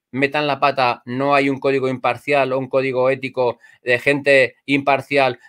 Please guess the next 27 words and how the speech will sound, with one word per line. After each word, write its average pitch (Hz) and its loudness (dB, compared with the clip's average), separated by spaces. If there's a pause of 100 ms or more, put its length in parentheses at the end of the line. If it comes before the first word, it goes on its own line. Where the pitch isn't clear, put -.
(120)
que 143 0
les 143 -4
sancione 139 0
en 135 2
virtud 139 -4
de 135 0
la 131 0
mentira 127 -2
que 131 0
digan 135 -2
o 131 -2
de 131 0
lo 135 2
que 147 0
digan? 196 -2 (520)
Pues, 92 -20
pues 98 -8
no 113 -8
interesa, 139 -4 (260)
porque 104 -6
al 101 -6
final 127 -2
el 147 -8
perro 135 0
no 180 0
come 220 2
perro. 196 2